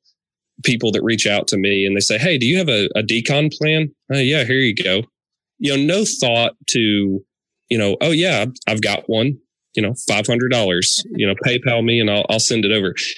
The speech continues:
You know, we share stuff and we share information. And I mean,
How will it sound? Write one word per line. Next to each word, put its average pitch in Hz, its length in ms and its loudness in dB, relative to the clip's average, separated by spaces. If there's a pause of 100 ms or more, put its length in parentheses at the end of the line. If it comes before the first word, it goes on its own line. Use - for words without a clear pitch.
(120)
You 190 140 0
know, 160 180 0
we 147 180 0
share 120 440 0
stuff 120 400 0 (240)
and 113 120 2
we 113 120 2
share 113 320 0
information. 113 880 0 (100)
And 117 100 2
I 110 40 2
mean, 104 320 2